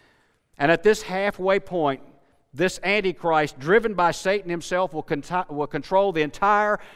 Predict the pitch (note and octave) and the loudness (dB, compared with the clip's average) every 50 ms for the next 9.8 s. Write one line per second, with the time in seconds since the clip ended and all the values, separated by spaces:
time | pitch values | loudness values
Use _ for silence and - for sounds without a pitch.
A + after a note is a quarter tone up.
0 | - - - - F#3+ A3+ - - G3 F#3+ F#3+ F#3+ G3 F#3+ A3 - - - - F#3 | -20 -20 -8 -4 -2 -2 0 0 2 4 4 4 4 2 0 -4 -4 -4 -4 -4
1 | F3 - - F3+ E3 E3+ C#3+ D3 D#3 D3 D#3+ D#3+ D3+ C#3+ B2+ G#2+ G2 F2 E2+ - | -4 -4 -2 0 0 0 2 0 0 2 4 4 4 4 0 -2 -6 -10 -16 -20
2 | _ _ _ _ _ _ _ _ _ _ _ _ _ _ _ _ _ _ _ _ | _ _ _ _ _ _ _ _ _ _ _ _ _ _ _ _ _ _ _ _
3 | _ _ _ _ _ _ _ - C#3+ E3 E3+ D#3+ - G3 A3+ A#3 G#3 G#3+ G#3+ G3+ | _ _ _ _ _ _ _ -2 -2 0 0 0 -2 -2 -2 0 2 2 2 0
4 | - F3+ E3 C3+ C3+ F#3 F#3+ G3+ G3+ G#3 G#3+ G#3+ G#3+ G#3 E3+ D3 D3+ - - - | 0 -4 -4 0 2 2 4 4 4 2 2 0 0 -2 -2 -4 -4 -4 -2 0
5 | G#3+ G#3 G3 F3+ E3 D#3 D3+ D3+ E3 E3+ F3 G#3+ A#3+ G3+ A3 A3 G#3+ G3+ G3+ F#3+ | 4 4 4 6 4 4 4 2 2 0 0 0 2 2 2 2 2 0 -4 -6
6 | - F3+ F#3 F3+ F3 C#3+ F3 F3+ F#3+ F#3 - - D#3+ D3+ - - - E3 D#3 C#3+ | -4 -4 -4 -4 -2 2 4 4 4 4 0 -4 -6 -6 -6 -4 -2 0 0 0
7 | C#3 C3 C3 B2+ B2 - - - - C#3+ E3+ G3+ G3 F#3+ F#3 F#3 F#3+ F#3 F3 D3+ | 0 0 -2 -4 -6 -10 -16 -12 -6 -4 -2 0 0 0 0 -2 -2 -4 -4 -2
8 | B2+ D#3 F#3+ G3 G3 F#3 D3+ F3 F#3+ G3+ - - E3 F3 F3+ F#3 F3+ F3 - - | 2 2 4 4 4 2 2 2 2 2 0 0 0 4 4 6 4 4 2 0
9 | F3 E3 D#3+ D#3 D#3 D3 C3+ E3 D#3+ D#3+ D#3 C#3+ C3 C3 C3 | -2 -2 -2 -2 -2 0 2 2 4 4 4 2 0 -2 -6